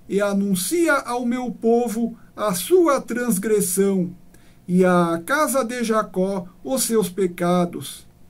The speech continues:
Todavia, me procuram cada dia,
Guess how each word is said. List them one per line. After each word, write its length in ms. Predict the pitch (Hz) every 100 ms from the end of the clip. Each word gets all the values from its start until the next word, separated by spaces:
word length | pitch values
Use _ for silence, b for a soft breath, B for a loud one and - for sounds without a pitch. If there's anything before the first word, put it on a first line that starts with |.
| - b b b b b b b b b b b b - -
Todavia, 840 | - 175 180 190 135 175 185 180 180
me 220 | 202 330
procuram 600 | 330 285 - 262 277 254
cada 320 | 262 262 262
dia, 640 | 220 220 262 254 202 147